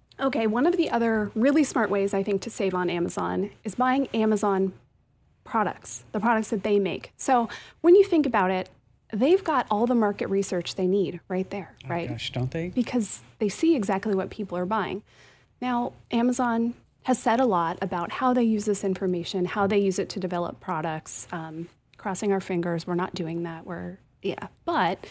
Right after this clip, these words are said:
Speaker 1: who knows, right? We have to assume they see this data and it informs what they make.
Speaker 2: Oh, sure it does.
Speaker 1: Of course it does. And
Speaker 2: Gosh.
Speaker 1: luckily for us, the products they make are usually cheaper than the ones that they,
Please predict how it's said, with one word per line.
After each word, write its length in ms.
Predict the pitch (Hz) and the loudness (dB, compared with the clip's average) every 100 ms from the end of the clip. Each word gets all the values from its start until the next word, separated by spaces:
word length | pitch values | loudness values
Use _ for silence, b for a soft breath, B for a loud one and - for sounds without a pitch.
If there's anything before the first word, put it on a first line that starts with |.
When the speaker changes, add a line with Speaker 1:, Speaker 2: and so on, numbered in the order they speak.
| B B B B _ _ | B B B B _ _
Speaker 1:
who 160 | 330 | 4
knows, 320 | 277 - - - | 4 2 -4 -2
right? 260 | 185 220 | 0 0
We 140 | 233 262 | 2 0
have 260 | 359 370 - | 2 0 4
to 100 | 370 | 4
assume 460 | 339 233 196 196 - | 4 4 4 4 2
they 140 | 220 | 0
see 240 | 190 294 285 | 2 2 2
this 220 | 285 - | 0 -2
data 400 | 190 180 175 185 b b _ _ | 0 0 -2 -4 b b _ _
and 260 | 370 392 349 | 6 6 6
it 100 | 294 | 4
informs 480 | 302 254 233 226 196 | 4 4 2 0 2
what 200 | 208 202 | -2 0
they 140 | 180 | -2
make. 420 | 175 165 - - - - | -2 -4 -6 -14 -18 -8
Speaker 2:
Oh, 40 | 208 | -6
sure 420 | - - - 120 | -6 -8 -4 -4
it 280 | - 127 - | 0 -2 -4
does. 460 | - 117 120 - 196 | -2 -2 0 0 -2
Speaker 1:
Of 60 | - | -6
course 360 | - 185 185 | -2 0 0
it 140 | 180 180 | -4 -2
does. 280 | 165 175 | -4 -2
And 200 | - 220 | 0 -2
Speaker 2:
Gosh. 380 | 147 135 - - | -2 -8 -10 -2
Speaker 1:
luckily 360 | 240 294 320 285 | 2 2 2 0
for 200 | - 240 | 0 -2
us, 400 | 269 226 202 - | 2 2 2 -2
the 120 | - 190 | -4 -2
products 360 | 233 208 202 | 0 0 0
they 180 | 277 302 | 2 4
make 280 | 240 202 - | 4 2 2
are 40 | |
usually 340 | 208 240 220 170 | 2 2 2 0
cheaper 460 | - 202 143 175 - _ | -2 -2 -4 -6 -10 _
than 140 | 190 | 0
the 80 | 180 | 2
ones 280 | 170 170 180 | 2 0 -2
that 160 | 180 180 | -4 -6
they, 300 | 185 185 | -6 -6